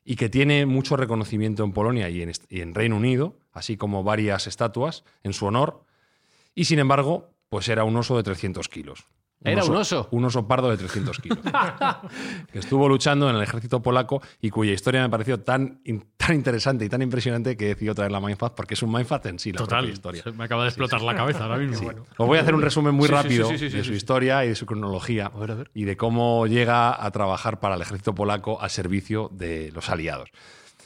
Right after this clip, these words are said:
Speaker 1: Básicamente, Polonia estaba en una situación muy compleja al estallido de la Segunda Guerra, de la Segunda Guerra Mundial. Estaba entre medias de los nazis
Speaker 2: Ujú.
Speaker 1: y de los rusos. Con lo cual hubo un gobierno polaco en el exilio.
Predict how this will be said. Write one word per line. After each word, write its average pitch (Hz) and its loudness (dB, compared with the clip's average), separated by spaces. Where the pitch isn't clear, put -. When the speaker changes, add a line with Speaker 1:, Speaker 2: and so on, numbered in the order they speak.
Speaker 1:
Básicamente, 143 4
Polonia 131 2
estaba 127 0
en 120 0
una 117 -2
situación 110 0
muy 107 2
compleja 95 -2
al 85 -4
estallido 87 -2
de 90 -2
la 85 -4
Segunda 87 -8
Guerra, 82 -8
de 92 -12
la 80 -10
Segunda 95 -4
Guerra 87 -4
Mundial. 90 -4
Estaba 98 -2
entre 92 -4
medias 98 0
de 85 -10
los 85 -12
nazis 113 -2
Speaker 2:
Ujú. 127 -8
Speaker 1:
y 107 -4
de 90 -6
los 80 -16
rusos. 101 -12
Con 98 -8
lo 90 -4
cual 110 2
hubo 113 2
un 113 -2
gobierno 113 2
polaco 110 0
en 110 0
el 101 -2
exilio. 87 -4